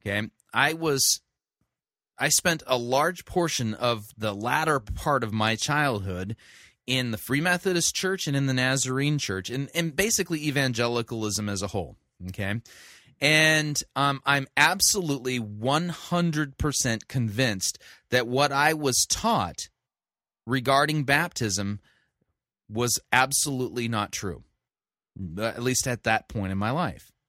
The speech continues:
okay? And how did I come to this conclusion? I came to this conclusion, s-, well, uh, uh, over a course of time, and I've gotta admit, I changed what I believe the Bible teaches about baptism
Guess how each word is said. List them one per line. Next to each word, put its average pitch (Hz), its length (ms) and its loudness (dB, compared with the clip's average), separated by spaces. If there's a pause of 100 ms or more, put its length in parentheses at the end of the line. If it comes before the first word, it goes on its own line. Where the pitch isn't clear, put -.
(160)
okay? 104 240 -2 (540)
And 139 280 0
how 160 380 0
did 190 140 -4
I 160 100 0
come 165 360 0
to 147 220 0
this 127 260 2
conclusion? 139 580 0
I 90 80 -8
came 180 260 -2
to 208 100 -4
this 190 200 -2
conclusion, 120 680 -2 (400)
s-, - 300 0
well, 127 460 0
uh, 131 160 -4
uh, 135 100 -6 (320)
over 170 320 0
a 160 60 0
course 170 420 0
of 131 100 -4
time, 156 320 0
and 107 80 -4
I've 113 200 -6
gotta 185 400 0
admit, 151 460 -2 (580)
I 214 520 4 (260)
changed 185 720 0
what 123 300 0
I 143 240 4
believe 147 460 -2
the 135 80 0
Bible 135 440 0
teaches 131 460 -2
about 120 480 2
baptism 127 880 0